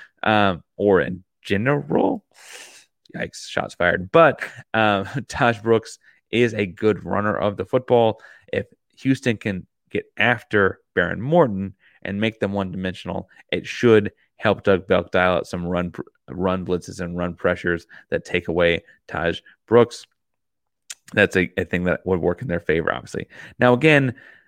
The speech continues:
my three keys to the game, in quick summary, are that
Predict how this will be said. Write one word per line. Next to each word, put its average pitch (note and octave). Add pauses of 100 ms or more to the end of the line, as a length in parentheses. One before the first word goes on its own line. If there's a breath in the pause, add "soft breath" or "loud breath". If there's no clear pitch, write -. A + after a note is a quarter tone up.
(120 loud breath)
my C#3+
three C#3
keys B2+
to C3
the C3
game, F#2 (760)
in G#2+
quick G#2+
summary, F#2
are E2
that F#2+